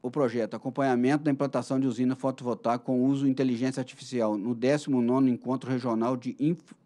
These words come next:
Ibero-Americana do Sigre Er-, Eriac, no décimo nono Eriac.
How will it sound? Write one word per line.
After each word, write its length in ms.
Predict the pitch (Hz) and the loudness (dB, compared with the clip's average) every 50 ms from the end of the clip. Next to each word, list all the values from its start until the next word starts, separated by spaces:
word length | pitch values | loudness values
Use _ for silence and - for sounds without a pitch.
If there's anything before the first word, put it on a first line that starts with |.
| _ _ _ | _ _ _
Ibero-Americana 1120 | - 151 139 117 135 143 156 160 151 143 139 139 131 127 120 - - 143 139 131 131 117 - - _ _ _ _ _ _ _ _ _ _ _ _ _ _ _ _ _ _ _ _ _ _ _ _ _ _ _ _ _ _ _ _ _ _ _ _ _ | -6 -6 -2 2 2 4 4 4 4 2 2 2 0 -2 -6 -6 -4 -4 -2 -2 -4 -6 -8 -12 _ _ _ _ _ _ _ _ _ _ _ _ _ _ _ _ _ _ _ _ _ _ _ _ _ _ _ _ _ _ _ _ _ _ _ _ _
do 320 | - 123 127 147 135 110 - - _ | -10 -2 0 0 0 0 -2 -8 _
Sigre 680 | - - - - 147 143 113 123 131 147 160 165 160 - _ _ _ _ _ _ _ _ _ _ _ _ _ _ _ _ - | -20 -12 -6 -4 -4 -2 -2 -2 0 0 0 -2 -2 -8 _ _ _ _ _ _ _ _ _ _ _ _ _ _ _ _ -6
Er-, 280 | 131 131 127 123 123 - _ _ | -2 -2 -2 -2 -4 -10 _ _
Eriac, 760 | - - 143 151 151 139 135 120 120 117 117 - - - - - - - _ _ _ _ _ _ _ _ 120 _ _ _ _ _ _ _ _ _ - | -2 0 2 2 2 2 0 0 0 0 -2 -6 -8 -4 -4 -4 -4 -6 _ _ _ _ _ _ _ _ _ _ _ _ _ _ _ _ _ _ -12
no 300 | - 107 110 107 101 82 - _ _ _ _ _ _ - | -8 -6 -4 -4 -4 -6 -8 _ _ _ _ _ _ -8
décimo 380 | - 117 135 147 143 160 135 | -2 0 0 0 0 -2 -2
nono 220 | 123 120 131 135 135 | 0 0 0 0 0
Eriac. 460 | 135 127 113 101 95 101 - - - | 0 0 0 -2 -2 -4 -8 -14 -20